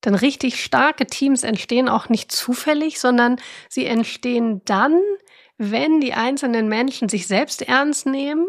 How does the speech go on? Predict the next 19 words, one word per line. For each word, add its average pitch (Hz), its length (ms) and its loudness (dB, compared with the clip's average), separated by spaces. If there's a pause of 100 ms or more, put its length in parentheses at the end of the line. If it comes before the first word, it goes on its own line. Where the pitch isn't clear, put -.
(120)
und 233 540 0 (260)
einander 220 720 2
sehen 233 480 -2
und 277 240 -2
ernst 277 460 -6
nehmen 269 240 -2
und 330 300 2
vor - 180 -2
allen 254 180 -4
Dingen 240 180 -2
auch 233 200 2
bereit 214 560 0
sind, 247 360 2 (400)
offen 269 380 0
über 233 220 0
diese 226 260 0
Unterschiede 254 640 0
zu - 140 -8
sprechen. - 600 -4